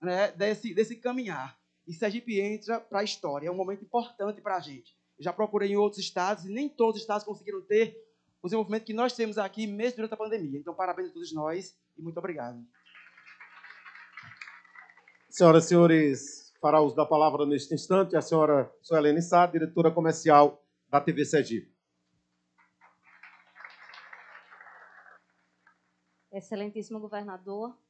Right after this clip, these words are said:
Speaker 3: Belivaldo Chagas, excelentíssimo secretário de Estado da Educação, senhor Josué Modesto, demais autoridades. No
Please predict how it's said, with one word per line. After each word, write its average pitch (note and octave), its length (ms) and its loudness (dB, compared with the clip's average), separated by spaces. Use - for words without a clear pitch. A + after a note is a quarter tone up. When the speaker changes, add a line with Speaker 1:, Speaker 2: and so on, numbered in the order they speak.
Speaker 3:
Belivaldo F#3+ 400 -14
Chagas, G#3+ 760 -14
excelentíssimo G3+ 640 -14
secretário G3+ 520 -12
de G3 80 -20
Estado F#3+ 300 -14
da F#3+ 100 -10
Educação, G3 840 -12
senhor F#3 200 -18
Josué F#3 300 -10
Modesto, F#3+ 800 -14
demais F#3+ 320 -14
autoridades. F#3 920 -12
No G3+ 160 -8